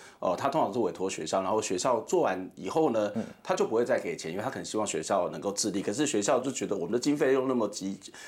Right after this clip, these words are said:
Speaker 1: 拮据，
Speaker 2: 对。
Speaker 1: 然后你又不给钱，我怎么去做？所以很多时候这些东西就无疾而终。
Speaker 2: 嗯。
Speaker 1: 那后来像公库，它就变得是我们成立一个独立的法人，然后我们就自己去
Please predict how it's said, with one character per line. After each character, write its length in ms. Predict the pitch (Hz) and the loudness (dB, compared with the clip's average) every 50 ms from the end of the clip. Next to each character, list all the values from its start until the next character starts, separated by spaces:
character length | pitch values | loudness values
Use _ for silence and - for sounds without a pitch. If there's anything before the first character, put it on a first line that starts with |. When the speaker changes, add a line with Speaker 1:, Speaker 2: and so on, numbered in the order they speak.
| - - | -8 -2
Speaker 1:
拮 200 | - - 107 120 | 2 4 4 4
据， 100 | 120 - | 6 6
Speaker 2:
对。 100 | - 147 | 4 4
Speaker 1:
然 140 | - 107 113 | 4 2 2
后 200 | 123 147 139 110 | 4 4 2 2
你 100 | 98 98 | 2 2
又 80 | 120 131 | 0 0
不 100 | - 156 | 0 0
给 160 | 127 104 87 | 0 0 -2
钱， 180 | 82 - 92 87 | 0 -2 0 0
我 80 | 117 | 0
怎 120 | 120 113 87 | 0 0 -4
么 80 | 80 | -4
去 120 | - - 113 | -4 -4 -2
做？ 220 | - - - - | 0 2 2 2
所 160 | - - 170 | 2 2 2
以 100 | 170 160 - - - - - | 0 0 -2 -6 -16 -16 -4
很 120 | - 123 | -2 2
多 100 | 123 220 | 2 2
时 120 | 240 - 139 | 2 2 2
候 100 | 143 131 | 2 4
这 80 | 156 | 4
些 80 | 151 143 | 4 4
东 100 | 151 147 | 4 2
西 140 | 143 - 135 | 2 2 2
就 100 | 147 139 | 2 2
无 160 | - 101 104 | 2 0 -2
疾 180 | 104 - 90 80 | -4 -2 -2 -2
而 120 | 80 78 | -2 -4
终。 240 | - - - 76 76 - - | -4 -4 -4 -4 -4 -4 -4
Speaker 2:
嗯。 260 | 117 110 101 98 92 - | -2 -2 -2 -4 -2 0
Speaker 1:
那 160 | 202 196 196 | 2 2 2
后 160 | 202 254 233 | 2 2 4
来 240 | 180 123 101 104 113 | 4 4 4 2 0
像 240 | - - 160 147 139 | 0 0 0 0 2
公 180 | 147 143 143 | 2 0 0
库， 160 | 139 156 139 127 | 2 0 0 0
它 100 | 131 127 | 0 0
就 140 | 131 127 | 0 0
变 160 | 120 143 127 110 | 0 0 0 0
得 100 | 101 95 | 0 0
是 140 | - 117 | 0 0
我 100 | 110 92 | 0 0
们 140 | 82 90 90 | 0 -2 -6
成 220 | - - 87 87 92 | -6 -4 -4 -2 0
立 260 | 120 117 104 95 85 | 0 2 2 0 0
一 100 | 90 95 | -2 -2
个 140 | 92 90 87 | 0 -2 -2
独 220 | - - 92 104 | -2 0 2 2
立 160 | 135 131 214 | 4 2 2
的 120 | - 95 - | 2 0 -2
法 280 | - - - 62 - - | 0 0 0 0 -2 -4
人， 160 | 60 60 - - | -6 -6 -4 -2
然 120 | 80 80 | -2 0
后 120 | 90 101 104 | 0 0 0
我 80 | 92 | 0
们 80 | 82 85 | 0 0
就 100 | 104 117 | 0 0
自 160 | 104 95 151 | 0 0 0
己 160 | - - 87 | 0 -2 -4
去 240 | 82 - - 120 110 | -6 -2 0 0 0